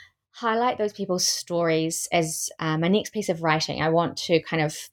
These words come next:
um, have them, their voices at the forefront. But I also want to go beyond gymnastics. You know, it was a great place for me to start as a sports historian, but there's a lot more to explore. Um,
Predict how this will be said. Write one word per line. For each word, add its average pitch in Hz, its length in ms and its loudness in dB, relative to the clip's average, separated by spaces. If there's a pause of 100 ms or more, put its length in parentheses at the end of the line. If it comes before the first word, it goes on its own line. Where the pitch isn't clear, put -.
(140)
um, 151 360 0 (800)
have 175 440 2
them, 165 520 0 (140)
their 190 200 0
voices 165 340 -2
at 160 120 0
the 160 80 -2
forefront. - 520 -2 (580)
But 196 140 0
I 190 60 4
also 220 280 0
want 175 240 -2
to 165 380 2 (400)
go 196 100 -2
beyond 165 360 0
gymnastics. - 520 -2
You 165 80 2
know, 151 80 4
it 151 60 2
was 165 100 0
a 170 60 -4
great 170 240 4
place 180 220 -4
for 175 100 -8
me 156 100 2
to 165 60 0
start - 480 -2
as - 120 -2
a - 40 -12
sports - 340 -4
historian, 262 560 -2
but 170 200 0 (380)
there's 202 140 -6
a 208 60 0
lot 185 260 2
more 170 320 2
to 165 420 0
explore. 151 560 -2 (640)
Um, 165 420 -2